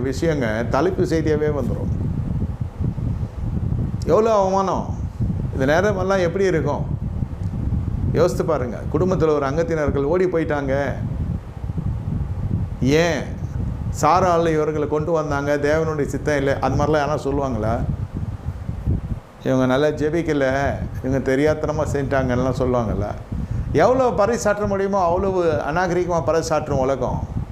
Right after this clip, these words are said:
இந்த நேரத்துல நகைக்க முடியாது. சாராளை ஆபிரகாம் பார்த்திருப்பாங்க. ஆபிரகாம் ஐயா பார்த்திருப்பார், "பாத்தியா, நீ தான் கொண்டு வந்த. நான் கொண்டு வந்தா மட்டும் இல்ல, நீங்க கொடுக்குற இடம் தான்." அவ இப்படி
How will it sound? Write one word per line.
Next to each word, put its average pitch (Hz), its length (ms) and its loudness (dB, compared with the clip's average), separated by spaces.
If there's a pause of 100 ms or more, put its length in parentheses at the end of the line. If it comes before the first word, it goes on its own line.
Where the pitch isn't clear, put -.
(420)
இந்த 127 100 2
நேரத்துல 151 440 2
நகைக்க 151 360 0
முடியாது. 131 520 0 (1300)
சாராளை 127 360 2
ஆபிரகாம் 123 520 0
பார்த்திருப்பாங்க. 123 720 0 (1700)
ஆபிரகாம் 131 460 2
ஐயா 127 200 2
பார்த்திருப்பார், 127 600 0
"பாத்தியா, 127 300 0
நீ 131 160 0
தான் 139 200 0
கொண்டு 127 240 0
வந்த. 113 360 0 (920)
நான் 123 180 0
கொண்டு 147 260 0
வந்தா 143 240 0
மட்டும் 135 320 0
இல்ல, 127 320 0 (220)
நீங்க 151 360 2
கொடுக்குற 151 180 2
இடம் 131 360 2
தான்." 120 220 0
அவ 127 180 2
இப்படி 131 200 0